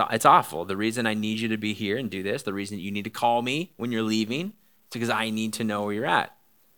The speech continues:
The coaching years, twelve through eighteen. That's when you connect more than you correct. Hopefully a lot of the behaviors figured out,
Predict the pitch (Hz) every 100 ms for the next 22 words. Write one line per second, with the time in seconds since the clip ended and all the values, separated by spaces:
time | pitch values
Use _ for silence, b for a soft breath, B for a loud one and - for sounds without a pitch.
0 | _ _ _ _ _ - 120 - 165 196
1 | 165 151 120 98 80 - 151 170 156 156
2 | 151 143 - 156 104 82 - _ _ -
3 | _ - - - _ - - - _ _
4 | 143 160 170 151 143 - 143 165 147 -
5 | - 131 131 127 123 123 120 - 131 117
6 | 92 - - - _ - _ _ _ _
7 | - 156 156 160 139 120 123 131 127 117
8 | 120 143 143 120 110 120 107 113 147 127
9 | 117 -